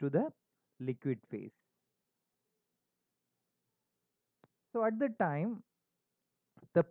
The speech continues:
pressure and the temperature remains constant. Whenever the phase changing happens, at the time the temperature and pressure remains constant.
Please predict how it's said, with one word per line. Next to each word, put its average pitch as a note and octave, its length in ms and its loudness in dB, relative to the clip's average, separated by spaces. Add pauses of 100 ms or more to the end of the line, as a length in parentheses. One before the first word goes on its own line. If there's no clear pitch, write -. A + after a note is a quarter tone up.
pressure F3+ 640 6 (200)
and E3 220 4
the E3 100 0 (120)
temperature F3 840 0 (140)
remains C3+ 480 -4 (140)
constant. G2+ 600 -6 (720)
Whenever G3 460 0
the F#3 140 0
phase E3 280 -2 (120)
changing F3 540 -2
happens, A#2+ 480 -4 (1120)
at A#2+ 120 -8
the D3+ 80 -2
time D#3+ 260 -2
the D3 80 -2
temperature D3+ 640 -2
and D3+ 180 -6
pressure C3+ 360 -2
remains C#3+ 440 -4 (600)
constant. - 460 -8